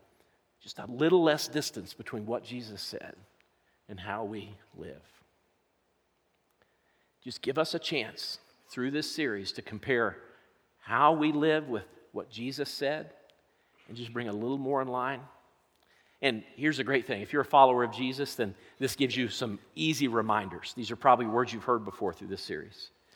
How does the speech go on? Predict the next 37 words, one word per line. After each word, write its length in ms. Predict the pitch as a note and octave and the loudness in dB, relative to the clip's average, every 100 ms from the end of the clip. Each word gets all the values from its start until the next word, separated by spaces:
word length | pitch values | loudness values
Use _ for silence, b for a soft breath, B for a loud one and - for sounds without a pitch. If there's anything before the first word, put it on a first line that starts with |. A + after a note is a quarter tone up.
| b b b _ | b b b _
Here's 180 | C#3+ B2 | -2 2
the 100 | A#2+ | 4
other 140 | B2+ | 4
great 240 | G2+ G2+ - | 0 -4 -4
thing. 180 | G#2 | -8
If 120 | F#2+ D3 | -4 0
you're 100 | A#2 | 0
not 240 | G2+ A2 | 0 -2
a 40 | |
follower 440 | C#3+ D3 C#3+ C#3+ D3 | 2 4 6 4 2
of 80 | C3+ | 0
Jesus, 420 | C#3 C#3 C#3+ - | -4 -2 -4 -2
you're 80 | B2 | -4
on 80 | |
the 100 | G#2+ | -4
outside 360 | G#2+ A2+ C#3 B2 | -4 0 2 2
looking 260 | B2 B2+ A#2+ | 2 -2 -2
in, 260 | A#2+ A#2+ | 0 0
or 60 | A#2 | 0
maybe 260 | A#2 A#2+ | 0 0
a 40 | A#2+ | 0
little 140 | A#2 | -2
disengaged, 760 | A#2 A#2+ B2 A#2 B2 A#2+ B2 B2 | -2 -6 -6 0 2 4 2 -2
or 60 | |
maybe 220 | A2+ A#2 | -6 -4
you 120 | A#2+ F#2+ | -4 -4
used 340 | G2+ A#2+ - | -2 -4 -4
to 60 | C3+ | -4
be, 260 | A#2+ A#2+ A#2+ | 0 0 0
or 40 | |
you 120 | G2 | -2
used 140 | G#2+ - | -4 -6
to 60 | |
go 140 | A#2+ A#2+ | -4 -4
to 80 | A2+ | -4
church, 320 | - A#2+ - | -4 -4 -4
whatever, 340 | A2+ A#2 B2 | -2 0 -2